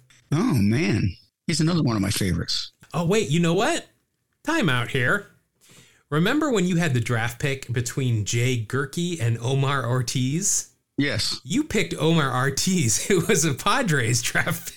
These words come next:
Speaker 2: pick.
Speaker 1: <laughs> Oh, jeez.
Speaker 2: I'm gonna have to call you on that one. I'm gonna have to
Speaker 1: Okay.
Speaker 2: knock you down a point on that. I mean, that is, right? I mean, or a half a point. It's only half a point. Uh,
Speaker 1: No, I, I agree, though.
Speaker 2: Yeah,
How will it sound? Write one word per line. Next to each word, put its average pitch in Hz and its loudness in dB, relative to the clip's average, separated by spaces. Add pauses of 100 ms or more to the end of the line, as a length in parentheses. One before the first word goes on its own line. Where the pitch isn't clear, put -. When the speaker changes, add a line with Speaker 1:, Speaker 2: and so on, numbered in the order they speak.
Speaker 2:
pick. - -14
Speaker 1:
<laughs> 170 2 (100)
Oh, 190 0 (140)
jeez. - 0 (1300)
Speaker 2:
I'm 277 2
gonna 247 2
have 170 -2
to - 0
call 143 0
you 117 0
on 101 0
that 113 -2
one. 98 -8 (360)
I'm 180 0
gonna 311 0
have 165 2
to 156 2
Speaker 1:
Okay. 131 4
Speaker 2:
knock 131 2
you 117 2
down 131 0
a 104 -2
point 85 -6
on 87 -10
that. - -16
I 131 0
mean, 120 0 (120)
that 160 2
is, 143 -2 (380)
right? 160 -2
I 151 0
mean, 151 2
or 147 0
a 143 -2
half 131 -2
a 127 0
point. 95 -8
It's 165 -2
only 202 0
half 113 -4
a 107 -10
point. - -10 (140)
Uh, 107 -6 (120)
Speaker 1:
No, 175 0
I, 185 0
I - -4
agree, 147 -2
though. 95 0 (280)
Speaker 2:
Yeah, 135 0